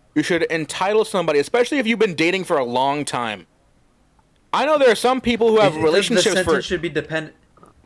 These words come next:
Speaker 1: Huh?
Speaker 2: The sentence should be dependent on how long you've been together.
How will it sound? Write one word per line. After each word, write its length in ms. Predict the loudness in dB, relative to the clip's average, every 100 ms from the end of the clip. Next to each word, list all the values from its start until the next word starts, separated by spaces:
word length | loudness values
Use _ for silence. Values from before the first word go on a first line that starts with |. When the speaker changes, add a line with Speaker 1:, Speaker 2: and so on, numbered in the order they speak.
| -16 _ _ -6
Speaker 1:
Huh? 160 | -6
Speaker 2:
The 100 | -6
sentence 460 | -10 -10 -12 -14 -12
should 180 | -10 -8
be 80 |
dependent 540 | -10 -12 -14 -14 -16 -18
on 140 | -18
how 240 | -16 -12 -12
long 360 | -12 -16 -20 -20
you've 160 | -20 -18
been 140 | -16
together. 400 | -14 -14 -14